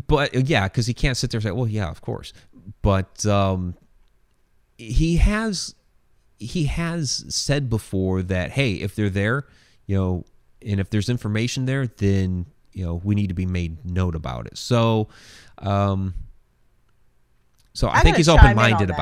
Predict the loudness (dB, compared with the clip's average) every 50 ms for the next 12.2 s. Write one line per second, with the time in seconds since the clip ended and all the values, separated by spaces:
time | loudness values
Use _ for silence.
0 | -4 -4 -4 -4 -2 -2 0 0 0 0 0 0 0 0 -2 -2 -2 -4 -6 -6
1 | -8 -10 -10 -10 -10 -10 -12 -16 -18 _ -20 -18 -12 -10 -10 -10 -10 -12 -16 -20
2 | -20 -20 -18 -4 -2 0 2 4 4 2 2 0 0 0 2 2 0 0 -2 -2
3 | -4 -4 -4 -4 -4 -2 2 2 2 4 2 0 0 0 -4 -2 -2 -2 0 -2
4 | -2 0 2 2 2 0 0 -4 -8 -10 -14 -10 -6 -6 -6 -6 -6 -10 -10 -10
5 | -10 -10 -8 -12 -12 -12 -10 -10 -10 -10 -10 -10 -12 -12 -14 -18 -20 _ _ _
6 | _ _ _ 0 0 0 0 0 -4 -4 -4 -4 -4 -6 -6 -6 -6 -6 -8 -6
7 | -6 -6 -8 -6 -6 -6 -6 -8 -12 -8 -6 -4 -4 -4 -6 -10 -16 -20 -20 -20
8 | -20 -20 -20 -20 -20 -6 -2 0 0 0 0 -2 -6 -6 -6 -8 -14 -16 -14 -14
9 | -14 -14 -14 -16 -18 -20 -20 -20 -20 -20 -20 -20 -20 -20 _ -20 _ -20 -20 _
10 | -20 -20 _ -20 _ _ _ -20 -20 -20 -20 -20 -20 -20 -20 -20 -20 -20 -20 -20
11 | -20 -20 -20 -20 -20 -20 -20 -20 -4 0 2 2 4 6 8 10 10 10 10 10
12 | 8 6 4 2